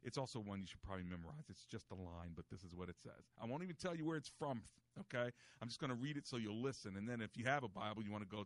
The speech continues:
to it, do it. But here's the verse. "God is just. He will pay back trouble to those who trouble you." Wow. Did you get it? "God is just.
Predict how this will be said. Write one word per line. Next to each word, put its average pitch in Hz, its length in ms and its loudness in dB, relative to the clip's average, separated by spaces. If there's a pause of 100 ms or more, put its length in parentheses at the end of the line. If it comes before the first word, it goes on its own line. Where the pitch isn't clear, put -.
to 107 100 0
it, 104 140 -4
do 104 140 2
it. 90 120 -4
But - 120 -8
here's 120 260 2
the 113 80 -4
verse. 95 340 -6 (800)
"God 147 400 6
is 127 220 0
just. - 640 -4 (640)
He 175 240 -4
will 113 220 2 (120)
pay 131 180 2
back 123 380 2
trouble 90 540 -2 (420)
to 90 240 -4
those 95 520 0 (100)
who 98 120 -2
trouble 87 460 -4
you." 85 200 -8 (1500)
Wow. 117 120 -4 (720)
Did 123 140 -2
you 107 60 -6
get 139 140 4
it? 160 100 -4 (500)
"God 139 340 6
is 143 160 0
just. 104 480 0